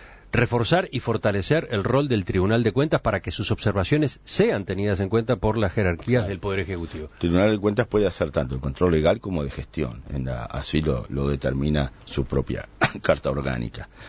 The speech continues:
Speaker 2: Ahora, este, básicamente lo que viene haciendo es un control legal, ¿no? Ex ante y, y, y ex post. Este, lo que sucede es que no tiene, eh, efecto suspensivo las observaciones del Tribunal de Cuentas.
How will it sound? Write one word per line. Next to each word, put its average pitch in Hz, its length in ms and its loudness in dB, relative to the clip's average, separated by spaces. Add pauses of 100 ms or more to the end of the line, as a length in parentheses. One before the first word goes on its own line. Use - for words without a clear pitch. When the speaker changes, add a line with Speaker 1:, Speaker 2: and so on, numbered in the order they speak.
(120)
Speaker 2:
Ahora, 73 380 2 (280)
este, 71 340 0
básicamente 87 600 2
lo 87 100 0
que 76 80 0
viene 76 200 2
haciendo 78 260 0
es 80 80 -2
un 71 100 0
control 67 300 -4
legal, 65 400 -2 (160)
¿no? 69 180 -6
Ex 65 280 -4
ante 69 380 0 (180)
y, 65 240 -6
y, 62 360 -6
y 60 40 -4
ex - 160 -10
post. - 420 -4 (580)
Este, 71 640 2 (280)
lo 69 100 2
que 78 100 0
sucede 80 320 2
es 95 80 0
que 104 100 2
no 78 120 0
tiene, 67 720 -2 (240)
eh, 67 300 -2
efecto 76 340 0
suspensivo 76 560 -2
las 65 140 -8
observaciones 67 540 -2
del 65 100 -2
Tribunal 67 320 0
de 65 80 0
Cuentas. 60 520 -4